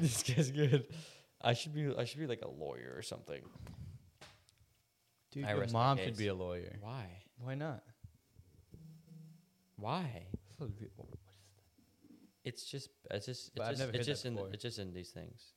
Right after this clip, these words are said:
Speaker 2: That's
Speaker 1: Watch
Speaker 2: what,
Speaker 1: this.
Speaker 2: that's what they all say.
Speaker 1: Well, I am gay and you are not. So, like, guys,
Speaker 2: Yep.
Speaker 1: just everyone subscribe to the Patreon because we're gonna be s-, flooding it with a bunch of cool content and stuff. Yeah.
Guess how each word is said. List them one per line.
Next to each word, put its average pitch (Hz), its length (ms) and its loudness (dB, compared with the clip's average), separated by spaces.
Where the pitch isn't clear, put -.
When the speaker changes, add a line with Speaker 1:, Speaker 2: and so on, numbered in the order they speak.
Speaker 2:
That's - 100 -8
Speaker 1:
Watch 101 100 -8
Speaker 2:
what, 117 80 -8
Speaker 1:
this. 110 120 -2
Speaker 2:
that's 127 260 2
what 107 120 -4
they 113 120 2
all 107 180 0
say. - 140 -10
Speaker 1:
Well, 170 300 0
I 151 240 4
am 156 420 -2
gay 117 400 0
and 107 160 -2
you 123 180 -2
are 120 80 0
not. 117 380 -2
So, - 220 -6
like, 117 180 -2
guys, 143 380 4
Speaker 2:
Yep. 143 100 -2
Speaker 1:
just - 240 -8
everyone 165 320 2
subscribe 147 300 0
to 135 40 -2
the - 80 -10
Patreon 123 400 0
because 117 260 -2
we're 113 60 -4
gonna 113 300 0
be 117 60 -4
s-, - 180 -8
flooding 120 260 0
it - 20 -4
with 110 100 -4
a 104 40 -18
bunch 113 200 -2
of 113 100 -6
cool - 160 -4
content 104 400 -4
and 98 80 -12
stuff. 98 280 -4
Yeah. 69 240 -4